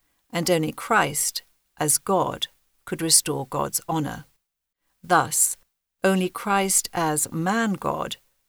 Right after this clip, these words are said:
could accomplish atonement. Christ dies in our place to satisfy the debt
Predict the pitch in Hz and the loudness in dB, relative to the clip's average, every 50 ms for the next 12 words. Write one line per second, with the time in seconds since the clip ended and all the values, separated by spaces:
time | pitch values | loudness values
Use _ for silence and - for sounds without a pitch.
0 | _ _ _ - 180 160 156 - - 160 135 127 - - 127 - - - 143 - | _ _ _ -8 -6 -6 -6 -6 -4 -6 -6 -6 -6 -4 -4 -4 -4 -4 -4 -4
1 | - 156 135 127 - 139 - - - - _ _ _ _ _ _ _ _ _ _ | -4 -2 -4 -4 -6 -6 -6 -8 -8 -8 _ _ _ _ _ _ _ _ _ _
2 | _ _ _ _ _ _ _ _ _ - - - 202 226 247 226 - - - - | _ _ _ _ _ _ _ _ _ -10 -2 2 2 4 4 4 2 2 0 -2
3 | - - 180 180 175 170 175 170 - 175 165 - - 165 160 156 151 - - 175 | 0 2 4 4 4 4 2 2 2 0 0 0 0 0 0 0 -2 -2 -4 -2
4 | 156 139 123 123 139 - - - - _ _ _ _ _ _ - - 180 - - | -2 0 -2 -2 -2 -2 -2 -2 -4 _ _ _ _ _ _ -4 2 4 4 4
5 | - 202 196 - 196 - - - 190 180 170 160 160 156 - - 165 143 - - | 4 2 0 0 2 2 2 4 2 0 0 0 -2 -4 0 0 0 0 0 -2
6 | - - - | -4 -4 -6